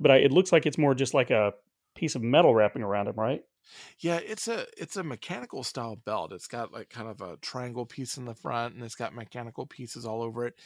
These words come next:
Speaker 2: But it looks like just a belt, not like, you know, a, a piece of machinery, just something that's ornate that goes around him. But then on top of that, to add to the fantasy aspect of it,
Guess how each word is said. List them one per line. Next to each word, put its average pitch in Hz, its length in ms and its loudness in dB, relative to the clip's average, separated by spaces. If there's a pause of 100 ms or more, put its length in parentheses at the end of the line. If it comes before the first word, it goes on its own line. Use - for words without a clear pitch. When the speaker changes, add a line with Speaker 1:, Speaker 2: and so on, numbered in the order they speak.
(460)
Speaker 2:
But 131 320 -4
it 135 120 -4
looks - 460 -6
like 127 220 -8
just 123 300 -10
a - 40 -12
belt, - 340 -12
not 104 540 -10
like, 104 300 -18 (540)
you 131 100 -8
know, 107 180 -10
a, 95 260 -14
a 120 40 -14
piece 120 260 -10
of 101 80 -12
machinery, 104 580 -8
just 110 260 -12
something 110 440 -10
that's 92 220 -18
ornate 101 540 -14
that - 120 -16
goes 101 180 -16
around 92 360 -14
him. - 160 -20 (1000)
But 120 440 -2 (540)
then 123 260 -4
on 110 120 -8
top 190 320 -10
of 123 60 -6
that, 113 220 -8 (100)
to 120 260 -8
add 123 260 -6
to 117 120 -12
the 107 100 -10 (100)
fantasy 131 540 -8
aspect 104 480 -12
of 104 140 -10
it, 101 140 -14